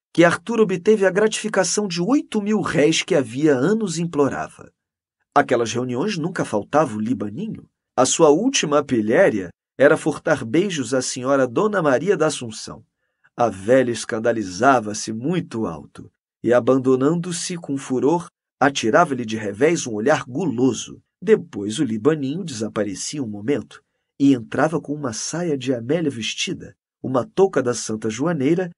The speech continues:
fingindo uma chama lúbrica por João Eduardo,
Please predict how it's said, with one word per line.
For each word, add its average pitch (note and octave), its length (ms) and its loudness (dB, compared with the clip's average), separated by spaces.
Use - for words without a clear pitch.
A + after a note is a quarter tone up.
fingindo G#3 640 -4
uma F#3 160 0
chama G#3 380 2
lúbrica F#3+ 640 0
por C#3 180 2
João C#3+ 360 0
Eduardo, G#2+ 640 -2